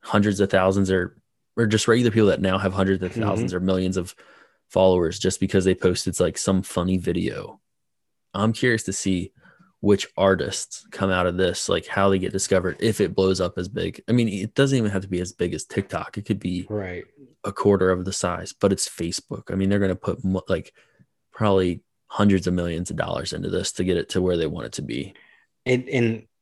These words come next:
Speaker 2: it's not on the Google Play Store. I just checked, but I, I, I see now that that app makes me hesitant only because this is something where you have to read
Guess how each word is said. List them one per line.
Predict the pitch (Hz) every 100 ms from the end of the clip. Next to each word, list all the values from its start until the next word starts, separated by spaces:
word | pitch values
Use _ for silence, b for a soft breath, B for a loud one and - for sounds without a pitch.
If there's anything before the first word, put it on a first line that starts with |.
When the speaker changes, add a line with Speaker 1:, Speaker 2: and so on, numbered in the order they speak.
| _ _
Speaker 2:
it's | 110 -
not | 127 143
on | 120
the | 110
Google | 110 107
Play | 101 104
Store. | 98 - 92
I |
just | 92 98 -
checked, | 110 90 - -
but | 117 107 - B B B B
I, | 107 -
I, | 123 120
I | 120 131 151 165 196 196
see | 147 - 127 135 131
now | 127 120 110 - _ 120
that | 113 147 131 117 120 104
that | 113 131 151
app | 110 120 113
makes | 113 110
me | 117
hesitant | 98 98 98 110 127 120 -
only | 107 120 123
because | 117 117 - 107 98 92 - - B B B B _ _ _ _ _ _ _ _ _ _ _ _ _ -
this | 107 123 131
is | 147 123
something | 127 117 113
where | 107
you | 110
have | 110 107 -
to | 113
read | 101 101 98 98 95